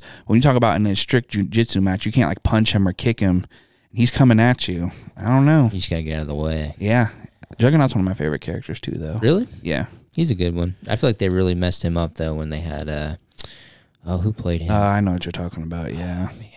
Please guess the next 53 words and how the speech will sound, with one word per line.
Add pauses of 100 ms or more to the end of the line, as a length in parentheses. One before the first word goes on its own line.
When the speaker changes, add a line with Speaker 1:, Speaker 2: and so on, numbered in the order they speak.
(180)
Speaker 2:
I
can't
think
of
his
name. (880)
Dang
it. (720)
Speaker 1:
Yeah. (160)
How
do
you
think
Batman
would
do? (200)
Think
his
strategies
would,
being
able
to,
like,
strategize
people (140)
Speaker 2:
Here's
Speaker 1:
would
Speaker 2:
the
Speaker 1:
be
Speaker 2:
problem
Speaker 1:
good?
Speaker 2:
with
Batman.
Everyone
likes
to
be
all
over
Batman
'cause
of
whatever.
I
don't
think
they
have
any
good
reasons,
but